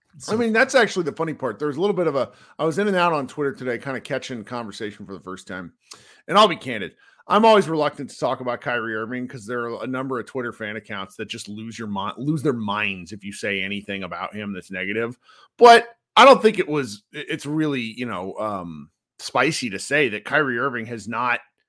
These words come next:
Speaker 1: at least until the last two games, he's, he's, he's had kinda up and down performances where he's really made his mark at certain points,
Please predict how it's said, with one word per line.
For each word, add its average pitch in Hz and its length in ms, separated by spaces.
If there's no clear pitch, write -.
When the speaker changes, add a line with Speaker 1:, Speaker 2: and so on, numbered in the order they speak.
Speaker 1:
at 135 60
least 151 220
until 135 280
the 107 80
last 120 360
two 175 160
games, 107 400
he's, 123 180
he's, 131 380
he's 156 160
had 233 240
kinda 185 180
up 170 200
and 165 100
down 151 200
performances 139 720
where 127 200
he's 117 280
really 143 300
made 131 240
his 123 160
mark 123 320
at - 80
certain 113 300
points, 120 480